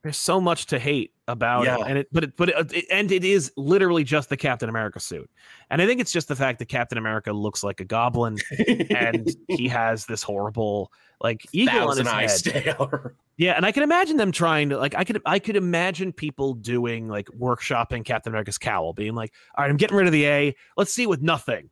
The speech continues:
Speaker 1: Now that doesn't work. It's gotta have something. Well, it, it could be a star, but, like, we've got a lot of stars going on here."
Speaker 2: Exactly. Now you got triple logos instead of
Speaker 1: Yeah,
Speaker 2: just
Speaker 1: plus,
Speaker 2: double
Speaker 1: like, an
Speaker 2: logos.
Speaker 1: A, basically just a star anyway. So what do we do? And, and, and I could see them doing th-, this is,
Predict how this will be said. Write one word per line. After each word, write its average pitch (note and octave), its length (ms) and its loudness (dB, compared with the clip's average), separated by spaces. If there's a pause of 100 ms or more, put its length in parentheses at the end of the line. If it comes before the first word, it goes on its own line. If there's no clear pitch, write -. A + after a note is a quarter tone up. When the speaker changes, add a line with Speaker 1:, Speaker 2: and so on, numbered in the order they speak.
(120)
Speaker 1:
Now D#3 140 2
that F3+ 60 4
doesn't D3 220 0
work. C3 220 2
It's B2 100 -12
gotta F3 140 2
have E3 120 2
something. A2+ 520 -2 (260)
Well, D#3+ 360 2
it, D3+ 100 -6
it D3 240 -6
could F3 140 -4
be A#3+ 80 4
a F#3+ 40 2
star, G#3+ 400 4
but, D#3 140 2
like, C#3+ 220 0
we've A#2+ 160 -2
got C#3 180 2
a E3 60 4
lot G#3+ 160 6
of B3+ 80 2
stars C#4 420 4
going F#3 280 4
on E3 140 4
here." D3+ 200 4
Speaker 2:
Exactly. C#3+ 340 2
Now B2 160 0
you C3 140 0
got B2+ 240 -2
triple C#3+ 440 0
logos G#2+ 760 2
instead A2 360 -2
of G#2 60 0
Speaker 1:
Yeah, D#3+ 80 -4
Speaker 2:
just G#2+ 240 -4
Speaker 1:
plus, A#2+ 200 2
Speaker 2:
double F#2+ 140 0
Speaker 1:
like, F#2 80 0
an F3 60 0
Speaker 2:
logos. G#3 480 -2
Speaker 1:
A, D3 60 -4
basically C#3+ 240 -6
just C#3 180 -10
a C3+ 40 -10
star C#3+ 340 -2
anyway. F3 400 0 (340)
So G#3 200 -2
what G3+ 120 4
do F3+ 60 2
we D#3+ 140 0
do? G2+ 240 -12
And, D3+ 140 -6
and, F#3 220 -6
and G3 160 -6
I G3+ 80 -4
could G#3 160 -12
see A#3 220 -10
them G#3 220 -6
doing C3 920 -4
th-, D#3 160 -2
this A3 240 -4
is, G3+ 280 0